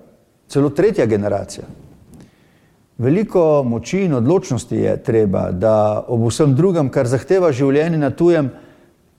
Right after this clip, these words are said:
najdete čas za slovensko pesem, za slovensko besedo, za vaše sodelovanje in druženje.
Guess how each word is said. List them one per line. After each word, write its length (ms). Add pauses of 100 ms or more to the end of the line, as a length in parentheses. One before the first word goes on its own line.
(160)
najdete 480
čas 220
za 160 (300)
slovensko 500
pesem, 500 (500)
za 120
slovensko 500
besedo, 560 (800)
za 220
vaše 420
sodelovanje 680
in 100
druženje. 580